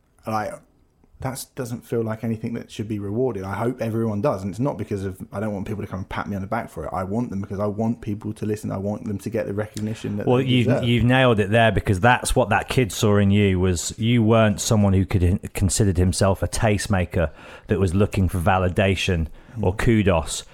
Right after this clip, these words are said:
Speaker 2: You were just so passionate about this band, and you just oozed and screamed sincerity,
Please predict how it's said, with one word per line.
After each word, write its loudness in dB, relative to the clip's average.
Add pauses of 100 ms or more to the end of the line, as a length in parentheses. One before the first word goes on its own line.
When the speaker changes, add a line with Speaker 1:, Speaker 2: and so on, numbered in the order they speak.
(140)
Speaker 2:
You 4
were 4
just 0
so 4
passionate 2
about 2
this -2
band, 0
and 0
you -2
just -6
oozed 0
and -2
screamed 0
sincerity, 0